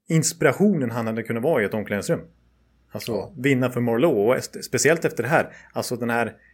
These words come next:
Speaker 1: historiska matchen som var mot Vegas häromdagen, och den hade ju varit i den klubben som hade tradat till sig honom, så det hade blivit extra, liksom, stor grej för dem, liksom, om man hade tra-, tradat till sig Marleau med det här läget. Så att jag tyckte det kanske var en miss att något lag inte faktiskt snappade upp honom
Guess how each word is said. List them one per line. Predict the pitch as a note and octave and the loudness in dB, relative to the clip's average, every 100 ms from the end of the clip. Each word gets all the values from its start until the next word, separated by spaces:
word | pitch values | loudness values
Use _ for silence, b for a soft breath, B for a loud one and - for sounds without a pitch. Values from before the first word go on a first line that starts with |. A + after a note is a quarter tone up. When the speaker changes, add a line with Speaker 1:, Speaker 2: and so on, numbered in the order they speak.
| b | b
Speaker 1:
historiska | - B2 D#3+ E3 C3+ - | -10 -2 0 2 0 2
matchen | B2+ E3 - B2+ | 0 0 -4 -8
som | G#2+ A2 | -6 -4
var | G#2+ | -4
mot | G2+ G#2+ | -2 0
Vegas | D3 A#2 - | 2 0 -2
häromdagen, | F#2+ F#2+ F2+ F2+ | -6 -6 -8 -6
och | |
den | G#2 | -6
hade | A#2 C#3 | -4 -2
ju | C3 | 0
varit | G#2+ - - | 0 -4 -16
i | - B2+ | -6 0
den | C#3+ E3+ | 2 0
klubben | B2 G#2+ F#2 | 0 -2 -2
som | F2+ G2+ | -6 -6
hade | G2+ | -8
tradat | - G#2 F#2+ | -2 0 0
till | - | -2
sig | - | -4
honom, | G2 E2+ | -6 -8
så | - | -8
det | G2+ | -6
hade | A2 | -2
blivit | A2+ G#2+ | -4 -4
extra, | G#3 C#3 - - E3 | -6 -6 -6 -6 -6
liksom, | A#2 - | -6 -6
stor | A#2 | -6
grej | G2+ G2 F#2+ b b b b _ _ | -2 -2 -2 b b b b _ _
för | A#2+ | 4
dem, | E3+ D#2+ D2+ | 4 2 -8
liksom, | E2+ - F#2+ | -12 -10 -6
om | G2 | -6
man | F#2+ | -4
hade | F#2+ F#2 | -4 -6
tra-, | G2 | -6
tradat | - A2+ G2 | -4 -2 0
till | - G2 | -4 -8
sig | G#2 | -8
Marleau | F#2 F#2 F2 D#2+ _ | -6 -6 -6 -8 _
med | - | -8
det | F#2+ | -4
här | |
läget. | F2 E2 - | -4 -6 -8
Så | - | -4
att | - | 0
jag | A2+ | 2
tyckte | F3+ F3+ | 0 0
det | C3+ | -2
kanske | A2+ G#2+ | -2 -4
var | G2 | 0
en | |
miss | C3 E3+ - B B B B B B B B _ _ _ _ - | 2 2 -2 B B B B B B B B _ _ _ _ -4
att | D3 | 0
något | D3+ D3 | 2 4
lag | C3+ B2+ | 4 4
inte | A#2+ | -2
faktiskt | A#2+ A#2 A#2+ - | -4 -6 -8 -6
snappade | - D3 - D3+ | -2 0 2 2
upp | D3+ | 2
honom | D3+ A2+ | -2 -2